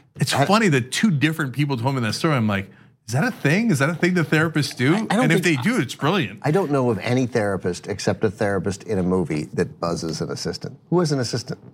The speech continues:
Speaker 1: <laughs> Well, the first, the one I'm talking about was in Turkey.
Speaker 2: Oh, all right. I mean,
Speaker 1: Okay.
Speaker 2: back in the day, somebody
Speaker 1: Yeah,
Speaker 2: would,
Speaker 1: or
Speaker 2: yeah.
Speaker 1: receptionist or something, I don't know.
Speaker 2: Right, but now you can't,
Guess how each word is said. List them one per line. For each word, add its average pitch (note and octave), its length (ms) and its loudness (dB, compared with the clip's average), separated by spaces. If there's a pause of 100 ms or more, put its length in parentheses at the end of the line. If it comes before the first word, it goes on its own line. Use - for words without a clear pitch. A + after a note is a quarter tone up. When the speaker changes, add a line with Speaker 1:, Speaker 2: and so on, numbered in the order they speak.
(100)
Speaker 1:
<laughs> - 160 0 (500)
Well, G3+ 180 4
the F3 120 2
first, G3 380 0
the E3 80 0
one D#3 160 4
I'm D3 120 0
talking C#3+ 200 2
about A2+ 180 0
was G#2+ 140 0
in G2 100 0
Turkey. G#2 380 -2 (160)
Speaker 2:
Oh, A2+ 80 4
all E2+ 100 2
right. D#2 220 -2
I - 40 -6 (140)
mean, D3 140 8
Speaker 1:
Okay. - 20 2
Speaker 2:
back D#3 220 4
in D3+ 80 0
the C3 80 -2
day, A#2 340 -4
somebody G#2 300 -2
Speaker 1:
Yeah, A#2 100 2
Speaker 2:
would, F2+ 120 -2
Speaker 1:
or A#2+ 200 2
Speaker 2:
yeah. - 60 2
Speaker 1:
receptionist F3+ 760 0
or A2+ 80 -2
something, C#3+ 380 0
I C3 120 2
don't D#3 100 -4
know. F3+ 120 0
Speaker 2:
Right, D3+ 120 6
but E3 100 2
now F#3+ 120 2
you D3 120 4
can't, B2 340 -2